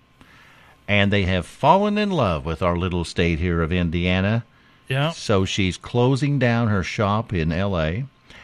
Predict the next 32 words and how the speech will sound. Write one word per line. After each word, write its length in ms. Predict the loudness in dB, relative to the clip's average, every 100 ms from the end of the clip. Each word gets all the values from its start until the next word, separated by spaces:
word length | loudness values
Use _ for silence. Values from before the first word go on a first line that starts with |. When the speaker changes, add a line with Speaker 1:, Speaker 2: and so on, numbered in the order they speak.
| -20 -6
Speaker 1:
and 260 | -2 0 -2
she's 380 | -6 -6 -6 -4
moving 760 | -2 2 2 0 -2 -4 -6
her 220 | -6 -6 -8
shop 500 | -2 0 0 -2 -8 -20 -10
'cause 220 | -6 -4
she 120 | -4
bought 280 | -2 0 0
a 100 | -2
haunted 380 | 0 0 0 -2
man-, 400 | 0 0 -2 -2
mansion 500 | 0 2 2 0 0
in 180 | 2 2
Vevey, 480 | 0 0 0 2 2
<laughs> 80 |
Indiana, 680 | 4 2 2 2 4 2 0 -4 -20 -20 -18 -2
and 260 | 2 4 4
they're 100 | 2
gonna 260 | 2 2 2
live 360 | 4 4 4
there, 460 | 4 6 6 4 0 -8 -12 -8 -10
Speaker 2:
<laughs> 460 | -10 -20 -20 -18 -2
Speaker 1:
and 320 | 2 4 2
she's 240 | 0 -2 0
gonna 200 | 0 2
open 320 | 0 2 0
her 180 | 0 0
shop 380 | -2 -2 -2 0
up 280 | 0 0 -4 -8
in 340 | -4 -4 -6
Vevey, 680 | -8 -10 -10 -4 -2 0 -2 -2
Indiana. 760 | 2 2 2 2 0 -2 -6